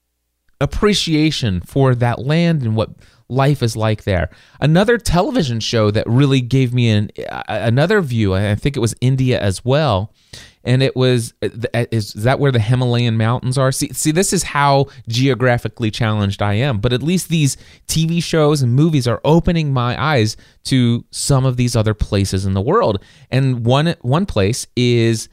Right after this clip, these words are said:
uh, Ice Road Truckers. Well, first, let me start with Ice Road Truckers. I never knew that there were people who made a living and a career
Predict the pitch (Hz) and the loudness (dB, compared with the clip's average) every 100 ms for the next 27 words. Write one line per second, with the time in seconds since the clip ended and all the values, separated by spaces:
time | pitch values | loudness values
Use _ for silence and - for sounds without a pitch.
0 | _ _ _ - - 117 139 135 - 135 | _ _ _ -10 -6 -2 0 0 2 2
1 | 143 - 233 - 71 - - 123 135 - | 2 -2 -2 -2 -6 -8 -6 0 2 0
2 | - - 185 196 - 156 139 - 156 127 | -6 -2 2 2 0 -2 -2 0 2 2
3 | 120 120 117 120 120 - 254 - 85 110 | 2 0 0 0 0 0 -2 0 -2 -4
4 | - _ _ - 226 208 165 165 175 180 | -12 _ _ -2 2 4 4 2 2 0
5 | - - 147 160 240 220 143 143 - _ | -2 -2 2 4 4 4 4 2 -2 _
6 | - 156 151 165 156 - 214 214 160 135 | -2 0 0 0 0 0 0 0 0 2
7 | 165 160 143 156 185 202 - - - 139 | 0 2 0 0 0 -2 -6 -12 -4 -2
8 | 135 135 180 240 180 123 131 123 123 120 | 0 2 2 2 2 0 0 -2 -2 -4
9 | - - 170 170 247 220 131 131 | -4 -2 0 2 2 2 2 2